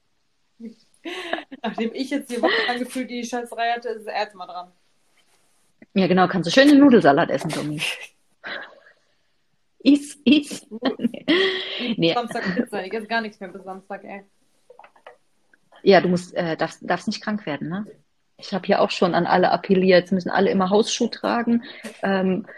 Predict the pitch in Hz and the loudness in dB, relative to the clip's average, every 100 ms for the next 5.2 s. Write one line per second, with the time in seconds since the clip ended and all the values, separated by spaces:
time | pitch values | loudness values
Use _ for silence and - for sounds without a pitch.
0 | - - 208 190 - - - - 277 262 | -12 2 4 6 4 2 0 2 2 4
1 | 247 262 262 247 240 233 - 208 214 214 | 4 4 4 2 2 -4 -2 0 0 2
2 | 240 277 - 247 262 254 269 277 269 - | 2 2 0 0 0 2 2 0 -8 -20
3 | - _ _ _ - 202 - 190 190 202 | -20 _ _ _ -14 -14 -6 0 2 4
4 | 202 202 208 208 214 - 214 - 170 170 | 2 0 -4 -4 -6 -4 -4 -4 -8 -10
5 | 175 - | -6 -4